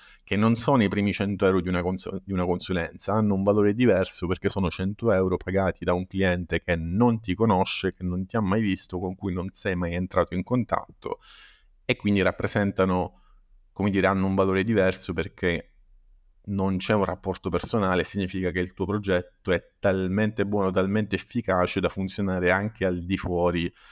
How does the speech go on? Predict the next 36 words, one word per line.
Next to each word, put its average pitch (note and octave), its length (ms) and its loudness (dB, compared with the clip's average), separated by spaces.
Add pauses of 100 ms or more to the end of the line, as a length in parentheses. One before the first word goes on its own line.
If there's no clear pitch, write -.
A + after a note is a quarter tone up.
(140)
anche F#2+ 220 -2
al F#2 60 2
di G2 100 2
là F#2+ 120 4
di F#2 120 -2
quello F#2 260 0
che F2 100 2
è - 20 4
la E2+ 100 2
tua F2+ 140 -4
persona, E2+ 640 -4
della, D#2 360 -4 (300)
della F2 200 0
tua F2+ 160 0
professionalità F2+ 680 -2
intesa F2 300 -4
proprio E2+ 260 -4
come E2+ 180 -4
umana, E2+ 360 -2
no? F2+ 120 -2
Quindi F2 200 -2
hai E2+ 80 -2
creato F2+ 280 0
veramente F2+ 420 -6
una F2 140 -2
tecnologia G2 840 -2
che - 240 -8 (340)
qualcuno F#2+ 460 -2
dall'altra F#2 380 0
parte G2 420 2
d'Italia, F2+ 640 2 (340)
eh, - 160 -6 (220)
spontaneamente F#2+ 880 -2
usa, G#2+ 760 0
eh, F2 580 -6
e, D#2+ 140 -8